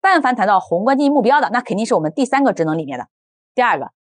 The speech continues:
通过税收、补贴、财政贴息、公债等调节社会投资需求水平；通过财政直接投资调节社会经济结构，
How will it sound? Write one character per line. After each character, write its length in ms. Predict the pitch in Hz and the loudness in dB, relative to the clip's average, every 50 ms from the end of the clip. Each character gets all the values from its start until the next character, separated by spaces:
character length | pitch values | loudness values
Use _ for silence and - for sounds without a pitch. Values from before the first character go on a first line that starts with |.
| _ _ - | _ _ -6
通 80 | 226 226 | -2 0
过 100 | 220 196 | 0 0
税 240 | 190 - 269 214 185 | 0 2 0 0 0
收、 300 | - - 214 214 175 147 | 0 0 0 0 0 0
补 280 | - - 156 151 151 | -4 -6 -6 -6 -6
贴、 380 | 143 - - 208 214 190 147 151 | -6 -6 -2 0 0 0 0 -2
财 120 | - - - | -6 -8 -6
政 120 | 202 180 | -6 -6
贴 200 | 175 - 226 220 | -6 -2 -2 -2
息、 260 | - - 220 226 220 | -2 -2 -4 -4 -4
公 220 | 220 - 254 254 254 | -2 -2 -2 0 0
债 160 | 285 202 156 | 0 -2 -2
等 240 | - 165 302 - - | -4 -8 -10 -10 -14
调 220 | - - 170 220 220 | -4 0 0 0 2
节 120 | 196 196 | 0 -2
社 140 | 196 247 202 | -2 -2 -2
会 140 | 190 160 165 | -2 -4 -4
投 280 | - - 175 208 269 | -2 0 0 0 0
资 220 | 262 - 277 277 269 | -2 -2 -4 -4 -2
需 140 | 269 302 | -2 -4
求 120 | 277 - 214 | -2 -2 -2
水 140 | - 165 139 | -2 -2 -6
平； 240 | - - - - - _ _ _ _ _ _ _ _ _ | -6 -8 -10 -10 -12 _ _ _ _ _ _ _ _ _
通 160 | - 370 381 | -2 0 2
过 100 | 359 302 | 2 2
财 160 | - 214 180 | 2 0 0
政 160 | 190 220 185 160 | 0 0 -4 -4
直 120 | 160 156 | -4 -2
接 100 | 180 185 | -2 -2
投 180 | 185 175 147 160 | -2 -2 -6 -6
资 220 | 160 175 170 170 | -4 -2 -2 -2
调 220 | 165 - 156 - | 0 0 -2 0
节 100 | 196 196 | 0 -2
社 140 | 185 202 190 | -2 -2 -2
会 80 | 175 156 | -2 -2
经 140 | - 196 190 | -4 -6 -8
济 60 | 160 | -2
结 140 | 151 - - | -2 -2 2
构， 240 | 190 170 - - | 2 0 0 -2